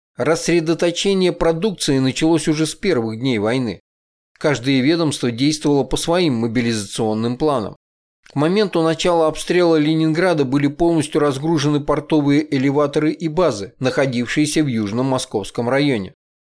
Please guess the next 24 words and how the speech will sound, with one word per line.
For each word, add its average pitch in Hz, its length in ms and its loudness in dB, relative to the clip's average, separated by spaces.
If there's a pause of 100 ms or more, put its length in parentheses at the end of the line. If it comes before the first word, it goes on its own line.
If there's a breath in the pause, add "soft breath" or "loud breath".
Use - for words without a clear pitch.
(100)
который 180 380 2
оказался 170 600 0
наиболее 175 600 2
приближен 127 640 0
к - 60 -20
фронту. 117 540 -4 (540)
Одновременно 180 680 2
проходила 165 840 0
эвакуация 160 720 2
хлеба 156 480 0
из - 240 -4
стремительно 151 640 0
становившихся 143 840 -2
прифронтовыми 143 880 0
районов 135 560 0
Ленинградской 131 640 0
области. 117 540 -2 (720)
При 156 140 0
этом 196 260 2
работникам 160 720 0
Центра 156 360 0
за 147 160 2
год 147 280 0
зерна 156 500 -2